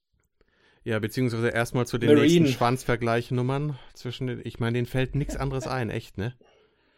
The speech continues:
Speaker 1: "Du könntest den Drachen bestimmt nicht mehr reiten in deinem Alter."
Speaker 2: Ja,
Speaker 1: Oh,
Speaker 2: das
Speaker 1: Alter,
Speaker 2: war
Speaker 1: nee.
Speaker 2: Ich dachte eigentlich, ja, hab ich am Anfang auch gesagt, der,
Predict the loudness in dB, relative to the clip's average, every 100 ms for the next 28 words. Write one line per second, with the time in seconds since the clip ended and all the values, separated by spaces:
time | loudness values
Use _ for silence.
0 | _ _ _ _ _ _ _ _ -14 -8
1 | -6 -4 -6 -4 -4 -2 -4 -2 -4 -2
2 | -4 -6 -8 -6 -4 -2 -4 -4 -6 -4
3 | -4 -4 -4 -2 2 4 4 2 0 -8
4 | -8 -6 -4 -4 -2 0 2 0 -2 -8
5 | _ _ -20 -20 -10 -2 2 4 6 6
6 | 6 4 6 6 4 2 2 4 2 2
7 | 0 0 2 4 2 2 4 4 0